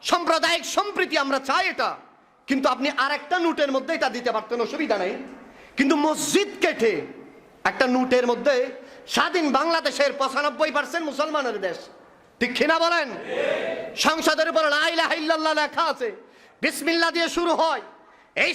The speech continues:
স্বাধীন সোনার সার্বভৌমত্বের বাংলাদেশে একটা নোটে ইমানদারের শ্রেষ্ঠ জায়গা মসজিদের নাম কেটে দিয়ে, আপনি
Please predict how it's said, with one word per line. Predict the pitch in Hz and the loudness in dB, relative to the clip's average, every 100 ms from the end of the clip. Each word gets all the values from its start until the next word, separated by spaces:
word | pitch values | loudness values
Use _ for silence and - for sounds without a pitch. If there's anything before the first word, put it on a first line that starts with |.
| - | 0
স্বাধীন | 311 349 302 | 0 0 -2
সোনার | 277 339 330 - | 0 2 2 0
সার্বভৌমত্বের | 339 349 320 294 370 349 - 339 285 | 0 0 0 2 0 0 0 -2 -2
বাংলাদেশে | 339 339 277 285 285 208 - - - - | -2 -4 -6 -2 -2 -2 -12 -20 -8 -2
একটা | 294 269 339 302 | -2 0 0 2
নোটে | 339 339 302 294 302 | 2 2 0 0 0
ইমানদারের | 359 359 349 349 320 - | 2 2 2 2 0 0
শ্রেষ্ঠ | 370 - 330 285 | -2 -2 -4 0
জায়গা | 359 370 330 262 - - - - | 0 2 0 -2 -6 -20 -20 -4
মসজিদের | 320 320 381 381 359 320 | -2 -2 0 2 2 2
নাম | 381 392 339 - | 2 2 -2 -2
কেটে | 370 359 | 0 2
দিয়ে, | 359 330 | 2 0
আপনি | 320 320 | 0 -4